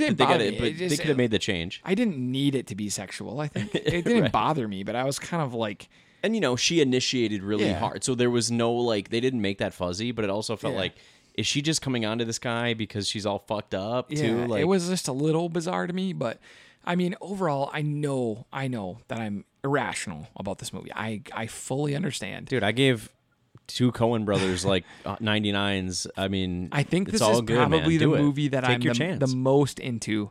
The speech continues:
Speaker 1: that other people aren't. But it did get an eighty-six from the critics on Rotten Tomatoes.
Speaker 2: Okay, yeah. So
Speaker 1: So
Speaker 2: you're just a
Speaker 1: it,
Speaker 2: few points above that.
Speaker 1: it was
Speaker 2: That's
Speaker 1: a
Speaker 2: no
Speaker 1: f-,
Speaker 2: big deal.
Speaker 1: we were, our average was right around the average
Speaker 2: There
Speaker 1: there.
Speaker 2: you go.
Speaker 1: So
Speaker 2: There you
Speaker 1: we
Speaker 2: go.
Speaker 1: kind of nailed it collectively. So
Speaker 2: Yep.
Speaker 1: I do think this movie was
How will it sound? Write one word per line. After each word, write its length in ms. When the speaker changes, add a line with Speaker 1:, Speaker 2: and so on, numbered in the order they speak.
Speaker 1:
that 180
other 180
people 260
aren't. 200
But 100
it 60
did 160
get 120
an 120
eighty-six 560
from 180
the 60
critics 340
on 80
Rotten 220
Tomatoes. 360
Speaker 2:
Okay, 180
yeah. 180
So 140
Speaker 1:
So 140
Speaker 2:
you're 80
just 160
a 40
Speaker 1:
it, 60
Speaker 2:
few 140
points 280
above 200
that. 180
Speaker 1:
it 60
was 120
Speaker 2:
That's 80
Speaker 1:
a 20
Speaker 2:
no 40
Speaker 1:
f-, 60
Speaker 2:
big 80
deal. 140
Speaker 1:
we 120
were, 280
our 200
average 440
was 140
right 240
around 540
the 100
average 440
Speaker 2:
There 140
Speaker 1:
there. 80
Speaker 2:
you 120
go. 60
Speaker 1:
So 180
Speaker 2:
There 120
you 80
Speaker 1:
we 40
Speaker 2:
go. 60
Speaker 1:
kind 140
of 100
nailed 340
it 180
collectively. 720
So 180
Speaker 2:
Yep. 140
Speaker 1:
I 100
do 200
think 220
this 160
movie 320
was 520